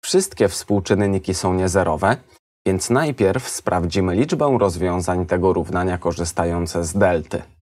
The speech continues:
Delta równa się B kwadrat odjąć cztery razy A razy C, czyli minus pięć do kwadratu odjąć cztery razy jeden razy cztery, co daje dziewięć. Delta jest dodatnia,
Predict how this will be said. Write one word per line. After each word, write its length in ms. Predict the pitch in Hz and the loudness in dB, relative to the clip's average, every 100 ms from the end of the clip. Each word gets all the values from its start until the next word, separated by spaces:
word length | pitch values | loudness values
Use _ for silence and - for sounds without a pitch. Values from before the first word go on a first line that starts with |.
| _ _ _ _ _ - | _ _ _ _ _ -2
Delta 400 | 127 190 165 113 | 0 2 2 2
równa 300 | 98 98 87 | 2 0 -2
się 260 | 90 85 | -4 -2
B 140 | 113 190 | -2 -2
kwadrat 560 | - 90 85 87 85 - | 0 0 0 -2 -2 -2
odjąć 560 | 92 92 82 82 - | 0 0 -4 -6 -12
cztery 460 | - - 98 92 87 | -12 0 0 2 0
razy 320 | 82 87 95 | 0 -2 -2
A 180 | - 87 | 2 0
razy 300 | 82 85 76 | 0 -4 -6
C, 320 | - 101 127 - _ _ _ _ | -2 2 2 0 _ _ _ _
czyli 200 | - 117 | 0 2
minus 380 | 156 202 143 - | 2 2 0 -2
pięć 340 | - 95 92 95 | -2 0 0 0
do 140 | 92 | 0
kwadratu 760 | - 95 87 60 - 139 185 - - _ _ | 0 -2 0 -4 -2 0 0 -4 -20 _ _
odjąć 540 | 117 104 92 85 - - | 2 4 2 0 -6 -12
cztery 440 | - - 92 131 | -6 0 2 4
razy 280 | 127 101 92 | 4 2 2
jeden 380 | 90 92 95 95 | 2 2 2 0
razy 300 | 87 87 - | -2 -4 -8
cztery, 480 | - - 98 135 175 _ _ _ _ - | -6 0 2 2 -2 _ _ _ _ 0
co 120 | 202 | 4
daje 340 | 131 98 90 | 4 4 2
dziewięć. 600 | 85 98 85 82 - - _ _ _ _ _ _ - | 2 2 0 -4 -10 -20 _ _ _ _ _ _ -6
Delta 400 | 107 170 214 123 | 2 2 4 2
jest 340 | 101 95 - 101 | 2 0 0 0
dodatnia, 800 | 92 101 82 - - 87 139 | 2 2 2 -2 -6 -2 -2